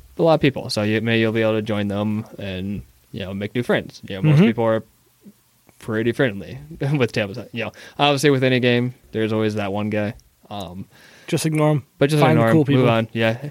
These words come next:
Speaker 1: <laughs> exactly. <laughs> So yeah, it's
Speaker 2: Oh, cool.
Speaker 1: easy to get into.
Speaker 2: Wanna take us, uh, take us into a touchdown?
Speaker 1: Absolutely. Hey. <laughs> Uh,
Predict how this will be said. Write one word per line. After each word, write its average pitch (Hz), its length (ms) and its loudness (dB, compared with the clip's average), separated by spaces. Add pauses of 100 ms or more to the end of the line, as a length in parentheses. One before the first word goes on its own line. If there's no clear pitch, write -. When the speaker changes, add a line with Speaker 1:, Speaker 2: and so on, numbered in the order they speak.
(140)
Speaker 1:
<laughs> - 180 -20
exactly. 147 840 2 (800)
<laughs> - 0 - (1160)
So 156 100 0
yeah, 196 160 2 (160)
it's 135 220 -8
Speaker 2:
Oh, 214 120 -6 (180)
cool. 208 340 2 (200)
Speaker 1:
easy 113 240 -6
to 120 60 -6
get 123 120 -4
into. 135 220 -10 (260)
Speaker 2:
Wanna 139 200 2
take 147 240 2
us, 143 180 -2
uh, 151 360 2 (960)
take 151 180 -2
us 139 120 -4
into 156 240 0
a 151 40 0
touchdown? 170 440 -2 (320)
Speaker 1:
Absolutely. 151 540 -6
Hey. 139 680 2 (440)
<laughs> 190 100 6 (640)
Uh, 143 960 2